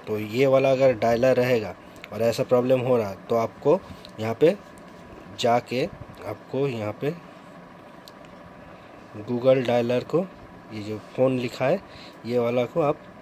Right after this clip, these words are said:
प्रेस कीजिएगा। प्रेस करने के बाद आपके पास यहाँ पे आएगा, "Set phone as default, phone can only make and receive calls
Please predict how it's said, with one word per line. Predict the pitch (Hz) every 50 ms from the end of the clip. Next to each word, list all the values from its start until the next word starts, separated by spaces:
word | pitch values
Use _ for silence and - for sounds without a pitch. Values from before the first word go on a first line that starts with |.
| - - - - - -
प्रेस | 131 127 120 -
कीजिएगा। | - - 107 95 95 98 92 92 92 92 - - - - - - -
प्रेस | - 131 131 -
करने | - 143 135 131 135 139
के | 135
बाद | 131 147 151 151 117
आपके | 117 117 - - 135
पास | 127 - 131 139 - 131
यहाँ | 123 123 117
पे | - 127 123
आएगा, | 123 127 123 135 143 127 - - - - - -
"Set | - - - 143 143 151 147
phone | - - 139 139 143 139
as | 139 135 123
default, | 110 120 113 - - 107 98 90 85 - - - - - - - - - - -
phone | 131 131 131 131 127 -
can | 131 127 135 131
only | 127 123 120 120 123 135 135 123
make | 120 127 139 165 - - - -
and | 117 113 117 117
receive | 123 120 - - 139 143 139 - - 123
calls | 123 135 143 -